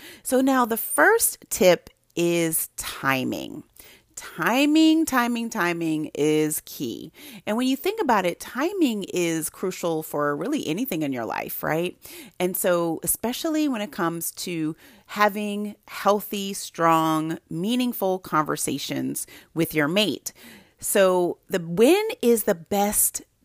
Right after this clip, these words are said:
time to talk about what it is that you're trying to talk about? And for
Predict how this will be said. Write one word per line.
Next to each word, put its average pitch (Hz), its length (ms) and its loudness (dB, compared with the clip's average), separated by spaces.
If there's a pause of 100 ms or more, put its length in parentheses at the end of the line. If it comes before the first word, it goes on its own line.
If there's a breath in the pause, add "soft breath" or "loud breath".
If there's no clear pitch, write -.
time 165 540 2 (100)
to - 160 -4
talk - 560 -4
about 160 300 4
what 180 160 2
it 175 100 -4
is 170 140 0
that - 180 -8
you're 165 180 2
trying 143 400 2
to - 100 -8
talk - 260 -2
about? - 360 -2 (640 loud breath)
And 190 380 4 (120)
for 190 420 -2